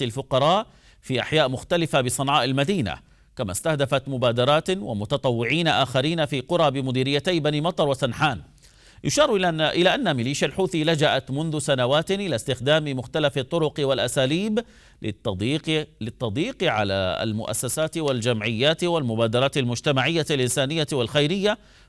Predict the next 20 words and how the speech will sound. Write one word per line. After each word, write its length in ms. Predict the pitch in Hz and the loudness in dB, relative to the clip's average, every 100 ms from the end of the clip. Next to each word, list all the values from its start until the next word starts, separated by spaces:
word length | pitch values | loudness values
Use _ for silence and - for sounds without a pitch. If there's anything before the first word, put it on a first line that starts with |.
| - | -8
وإغلاق 440 | 90 110 131 127 | -4 0 0 2
المئات 420 | 123 113 92 139 | 0 0 0 0
منها 320 | 143 165 170 151 | -2 0 0 0
في 260 | 151 135 | 0 0
مناطق 540 | 123 131 165 156 147 147 | 0 0 -2 -2 -4 -2
سيطرتها، 640 | 143 131 151 170 110 67 | -2 0 0 0 -2 -6
واستحدثت 760 | 67 110 - 175 120 107 113 - - | -6 -6 -2 -4 -2 -4 -4 -4 -4
أخرى 320 | 190 175 147 | -4 0 0
تابعة 460 | - 233 160 98 110 | 2 0 2 0 2
لها 360 | 147 190 254 - - - _ | 2 4 2 -2 -20 -20 _
لتحكم 760 | - 95 98 - - - 147 120 | -6 -2 -2 -2 -6 -4 -2 -2
قبضتها 960 | 101 - 135 123 214 165 85 82 82 - | -2 -4 -4 -2 -2 -2 -2 -2 -4 -4
على 220 | 107 156 | -2 -2
الفعاليات 760 | 143 131 131 127 117 139 214 202 | -2 -2 0 0 0 0 -2 -2
والأنشطة 640 | 180 151 143 175 170 165 | 0 0 -2 -4 -6 -4
الخيرية 560 | 143 151 135 151 143 131 | -4 -2 0 0 -2 -2
والإنسانية 800 | 135 123 113 110 113 123 104 98 | -2 -2 -2 -2 -2 -2 -2 -2
كافة. 720 | - 95 - 60 - 71 - _ _ _ _ _ _ _ _ _ _ _ _ _ _ _ _ _ _ _ _ _ _ _ _ _ _ _ _ _ _ _ _ _ _ _ _ - | -4 -8 -8 -10 -8 -10 -10 _ _ _ _ _ _ _ _ _ _ _ _ _ _ _ _ _ _ _ _ _ _ _ _ _ _ _ _ _ _ _ _ _ _ _ _ 2
قتل 320 | 392 269 233 | 4 6 6
أكاديمي 1080 | 196 180 - 208 170 165 185 233 214 190 | 6 4 2 2 2 0 0 0 0 0